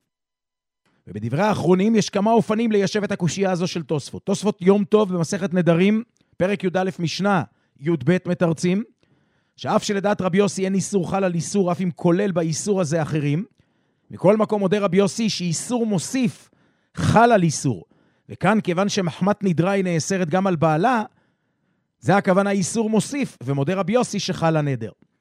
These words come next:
אבני מילוי מתרץ, שלפי דברי הר"ן לעיל בדף חי,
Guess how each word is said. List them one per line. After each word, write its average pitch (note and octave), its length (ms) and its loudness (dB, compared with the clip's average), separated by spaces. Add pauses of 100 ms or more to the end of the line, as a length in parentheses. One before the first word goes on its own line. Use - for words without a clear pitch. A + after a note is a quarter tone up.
(320)
אבני C#3+ 320 0
מילוי G#3+ 300 4
מתרץ, G3 680 -2 (540)
שלפי G#2+ 300 -4
דברי G3 220 0
הר"ן G3+ 280 2
לעיל G3+ 200 0
בדף F3 280 -2
חי, F#3 380 0